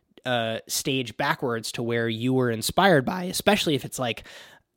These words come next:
you're serving a dish out of a hollow egg, dude. Like, you got that from somewhere, right? That's not your idea,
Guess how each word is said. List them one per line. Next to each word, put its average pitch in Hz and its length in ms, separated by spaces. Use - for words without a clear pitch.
you're 147 140
serving 185 380
a 147 40
dish 147 240
out 139 120
of 135 80
a 123 80
hollow 123 320
egg, 113 240
dude. 113 420
Like, 120 160
you 131 80
got 120 240
that 123 160
from 117 160
somewhere, 110 480
right? 117 260
That's 117 200
not 123 180
your 117 180
idea, 110 440